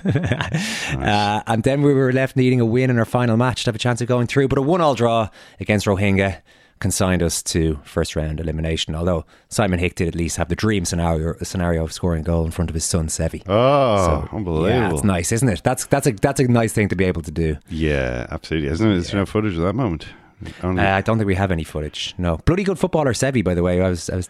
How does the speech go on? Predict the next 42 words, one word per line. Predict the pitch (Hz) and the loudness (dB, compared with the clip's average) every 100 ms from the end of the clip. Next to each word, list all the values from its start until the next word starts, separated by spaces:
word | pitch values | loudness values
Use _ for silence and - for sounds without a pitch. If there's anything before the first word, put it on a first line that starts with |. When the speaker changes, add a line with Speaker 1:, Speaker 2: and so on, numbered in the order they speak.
| - | -8
Speaker 1:
tempted | - 113 104 | -2 -2 -2
to | 87 | -2
draft | 98 92 - | 0 0 0
him | 92 | 0
in | 90 | 0
at | |
one | 82 | -2
stage. | - 82 | -4 -4
I | 87 | -4
think | 90 | -6
he | |
just, | 85 90 - _ - - - | -8 -12 -14 _ -20 -20 -6
just | |
needs | 104 92 | -2 -2
a | |
couple | - 123 | -2 -2
more | 98 90 | 0 2
years' | 87 87 - | 2 0 -2
growth | - 98 90 - | -2 0 -2 -4
and | 82 | -2
he'll | 90 | -2
be | 82 82 71 - | 0 -4 -6 -6
very | 85 | -4
much | 85 | 0
Speaker 2:
Well, | 110 | 2
Speaker 1:
in | 113 | 2
Speaker 2:
Sevi | - 147 87 | 2 2 2
Speaker 1:
this | 87 | 2
Speaker 2:
plays, | 113 95 82 | 2 2 -2
Speaker 1:
team. | - | 0
Speaker 2:
plays | 117 98 | 0 2
up | 101 95 | 0 -2
in | |
Fairview | 73 87 87 78 | -2 0 0 -2
Park, | - 85 90 - | 0 0 0 -2
you | 73 | -2
know. | 78 90 - _ - - - - | -2 -4 -10 _ -20 -20 -14 -6
Speaker 1:
Yeah. | 87 87 76 76 78 76 | -2 0 0 0 2 0
Speaker 2:
Um, | 76 - | -2 -4
and | 82 82 | -2 0
I | 82 | -2
did, | - 104 104 98 | -2 0 2 0